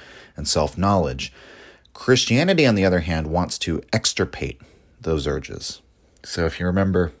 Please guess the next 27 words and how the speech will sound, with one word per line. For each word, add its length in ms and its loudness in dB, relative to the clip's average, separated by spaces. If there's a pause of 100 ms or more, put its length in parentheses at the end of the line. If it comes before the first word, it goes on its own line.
(260)
the 100 -6
episode 340 -4
we 100 -4
talked 280 -4
about 360 0 (840)
on 160 -4
the 60 -6
body 480 2 (420)
and 220 -4
about 320 -4
the 80 -6
master 300 -4
and 100 -8
slave 260 -2
morality, 580 -4 (560)
and 80 0
also 260 0
to 60 -2
some 180 -4
extent 280 -6
the 80 -6
w-, 240 -8
episode 340 -6
on 120 -6
Will 140 -6
to 100 -14
Power, 380 -6